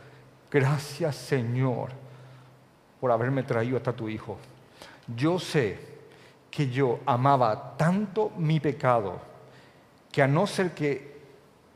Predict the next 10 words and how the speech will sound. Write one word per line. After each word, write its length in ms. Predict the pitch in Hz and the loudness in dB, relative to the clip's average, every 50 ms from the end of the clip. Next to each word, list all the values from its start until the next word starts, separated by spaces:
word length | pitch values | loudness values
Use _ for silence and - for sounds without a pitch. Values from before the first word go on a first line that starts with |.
| - - _ _ _ _ - _ _ - _ _ _ _ _ | -20 -20 _ _ _ _ -20 _ _ -20 _ _ _ _ _
hayas 260 | 135 156 160 165 151 - - | -2 0 2 0 -2 0 -4
hecho 320 | 160 - - 160 147 - - | -4 -2 0 -2 -2 -2 0
esa 380 | 185 190 - - - 170 160 - - | -2 -4 -4 0 2 2 2 2 2
obra 240 | 175 165 175 170 170 | 0 2 2 2 2
milagrosa, 720 | 170 175 170 156 143 143 147 160 175 - - - 123 101 - - 120 117 | 2 4 4 4 4 4 4 2 2 2 2 0 0 -2 -2 -8 -12 -2
yo 320 | 127 170 170 147 127 - 135 160 160 139 | 0 2 4 4 2 0 -4 -10 -8 -4
nunca 680 | 131 135 139 156 180 190 165 139 120 - - 90 85 - - - - - - - - - - _ _ _ _ _ _ _ _ _ - _ _ _ _ _ _ _ _ _ _ _ _ - - _ _ | -2 0 0 2 2 2 2 0 -2 -4 -8 -12 -12 -14 -18 -20 -20 -20 -20 -20 -20 -20 -20 _ _ _ _ _ _ _ _ _ -20 _ _ _ _ _ _ _ _ _ _ _ _ -20 -20 _ _
te 100 | - 139 | -4 -2
hubiese 220 | 123 127 120 - 120 | -2 -2 -2 -2 -4
buscado. 380 | 110 - - - 98 87 85 | -6 -6 -6 -6 -6 -6 -8